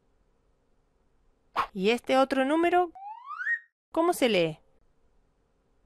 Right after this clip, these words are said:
Como la última cifra decimal está en la posición de los centésimos,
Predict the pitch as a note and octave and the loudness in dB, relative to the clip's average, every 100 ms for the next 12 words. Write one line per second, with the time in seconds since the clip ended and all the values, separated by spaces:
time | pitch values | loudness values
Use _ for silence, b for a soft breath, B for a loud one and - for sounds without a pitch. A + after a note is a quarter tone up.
0 | _ _ _ _ - F#3 F#3 F3 F#3 A#3 | _ _ _ _ -4 0 4 4 4 2
1 | C4 B3+ B3 B3+ B3 A3+ G#3 A#3 A3+ G#3 | 0 0 0 -4 0 0 0 0 2 2
2 | F3 - E3+ F3 E3+ E3+ F3 F3+ - G3 | 0 -8 -8 -4 -4 -4 -6 -6 -4 -2
3 | E3+ D#3 - F3+ G3+ D4+ - G#3+ A3 B3 | -2 -6 -4 -4 0 -2 0 -2 -2 -4